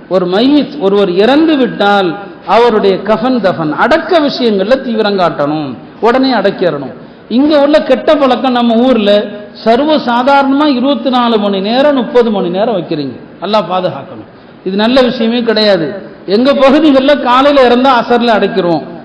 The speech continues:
நேற்று கூட எங்களுடைய சிறிய தகப்பனார் வஃபாத் ஆயிட்டாங்க, அவங்களுக்காக துவா செய்யுங்க. காலையில எட்டு மணிக்கு வஃபாத் ஆனாங்க, அசர்ல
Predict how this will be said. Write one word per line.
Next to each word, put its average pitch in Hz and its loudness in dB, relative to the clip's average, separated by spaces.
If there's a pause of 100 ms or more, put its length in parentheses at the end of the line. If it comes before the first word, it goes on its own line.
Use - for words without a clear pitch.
நேற்று 226 0
கூட 254 2
எங்களுடைய 226 2
சிறிய 247 0
தகப்பனார் 220 0
வஃபாத் 208 0
ஆயிட்டாங்க, 185 -2 (340)
அவங்களுக்காக 226 2
துவா 220 2 (100)
செய்யுங்க. 214 -4
காலையில 262 2
எட்டு 254 -2
மணிக்கு 277 2
வஃபாத் 254 0
ஆனாங்க, 233 0 (340)
அசர்ல 294 2